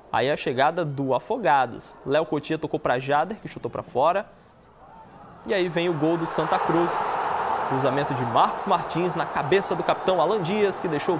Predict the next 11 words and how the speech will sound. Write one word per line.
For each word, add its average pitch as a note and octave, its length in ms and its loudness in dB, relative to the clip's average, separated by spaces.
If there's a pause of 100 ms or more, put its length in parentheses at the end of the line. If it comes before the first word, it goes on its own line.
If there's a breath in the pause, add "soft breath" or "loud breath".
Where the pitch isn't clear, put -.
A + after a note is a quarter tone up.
(120)
tudo D4 160 2
igual, F#3 360 6 (360)
um C#4+ 180 4
a F#3+ 60 4
um. B2 120 -2 (880)
O D3 60 -6
jogo D3 180 0
terminou D3 380 0
um A3+ 80 0
a A#3+ 60 4
um. A3+ 200 -2